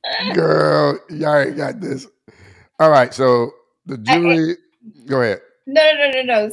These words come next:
Speaker 2: Say, say it, because I'm gonna say something at the end.
Speaker 1: So the jury goes back to deliberate. They come back and say, "We got a verdict." Go ahead. What's the verdict?
Speaker 2: Guilty.
Speaker 1: Guilty. First degree murder, baby. S-, thirty-eight years with no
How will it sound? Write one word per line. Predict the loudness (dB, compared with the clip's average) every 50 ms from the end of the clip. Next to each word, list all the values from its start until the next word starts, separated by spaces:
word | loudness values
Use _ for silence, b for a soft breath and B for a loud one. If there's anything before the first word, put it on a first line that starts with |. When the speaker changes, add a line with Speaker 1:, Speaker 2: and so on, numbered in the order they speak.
| -4 -4
Speaker 2:
Say, | -4 -4 -4 -8
say | -6 -6 -4 -2
it, | -2 -4 -4
because | -4 -6 -6 -6
I'm | -6
gonna | -6 -6 -8
say | -8 -6 -8 -6
something | -6 -8 -8 -10 -14 -16 -16
at | -16 -14
the | -14 -14 -14 -14
end. | -16 -12 -12 -14 -14 _ _ -10
Speaker 1:
So | -6 -4 -4 -2
the | -4 -6
jury | -4 -2 0 0 2 2 0 0
goes | -2 -2 -2 -2 -2 -2 -2
back | 0 2 2 2 0
to | -2
deliberate. | -10 -8 -6 -4 -4 -4 -4 -2 -2 -2 -2 -4 -6
They | -10 -8
come | -4 -4 -4 0
back | 2 0 0 0 -8 _ _ -10
and | -8 -8 -8
say, | -4 -4 -4
"We | -4 -4 -4
got | -2 -2 -2 -2
a |
verdict." | -2 0 0 2 2 0 -2 -4 -2
Go | 0 2
ahead. | 2 4 2 2 0 -4 _ _ _ _ _ _ _ _ _ _ _ _ _ _ _ -10
What's | -8 -8 -4 -2
the | 0 2
verdict? | 4 4 2 2 -2
Speaker 2:
Guilty. | -6 -8 -10 _ _ _ _ B B B B B B B _ -2
Speaker 1:
Guilty. | 2 4 4 4 2 -4 -6 -8 -8 -10 _ -2
First | 0 0 0 0 -2
degree | -6 -2 0 0 0
murder, | 2 2 2 2 2
baby. | 0 0 -2 -2 0 0 -4 -8 b b b b b b b b b b
S-, | -16 -16 -16 _ 0
thirty-eight | 2 2 2 4 2 2 0 0 -2 -4
years | -6 -2 -2 -2 -2 -2
with | -4 -6 -4
no | -4 -6 -2 0 0 2 2 2 2 2 0 -2 -6 -10